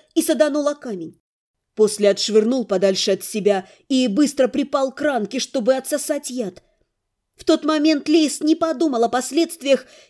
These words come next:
и возможном связывании с Дашей, а о том, что мог отравиться сам.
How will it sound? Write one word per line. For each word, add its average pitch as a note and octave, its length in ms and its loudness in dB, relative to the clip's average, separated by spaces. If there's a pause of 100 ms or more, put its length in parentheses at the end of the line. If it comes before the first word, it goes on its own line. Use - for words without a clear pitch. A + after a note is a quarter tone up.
и D#4 100 4
возможном C#4+ 560 0
связывании C#4 680 -2
с B3+ 60 -8
Дашей, G#3+ 520 -2 (300)
а C#4+ 120 2
о C#4+ 40 0
том, D#4 260 2
что - 240 0
мог E4+ 320 4
отравиться E4 500 0
сам. C4 460 -4